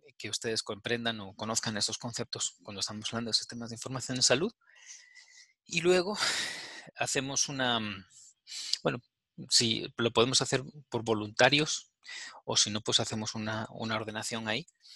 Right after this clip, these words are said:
de quien quiere presentar y los que no den tiempo, pues lo, los dejamos para la semana que viene.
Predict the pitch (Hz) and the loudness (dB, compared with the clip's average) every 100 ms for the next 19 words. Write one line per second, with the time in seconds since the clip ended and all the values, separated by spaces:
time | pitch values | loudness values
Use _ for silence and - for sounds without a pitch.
0 | - - - 110 101 98 - 101 - 113 | -6 -6 -6 -6 -6 -6 -10 -10 -8 0
1 | 113 135 123 147 - _ - - - - | 4 4 4 2 2 _ -20 -20 -20 -8
2 | 123 113 107 - 104 104 113 117 151 165 | -4 -2 -2 -4 -4 -4 -4 0 2 2
3 | - 113 - 104 98 92 98 104 104 104 | 0 0 2 0 -2 -4 -8 -4 -2 -2
4 | - 110 - 101 92 101 95 101 104 113 | -4 -6 -6 -2 -2 -4 -8 -10 -4 -6
5 | 98 | -6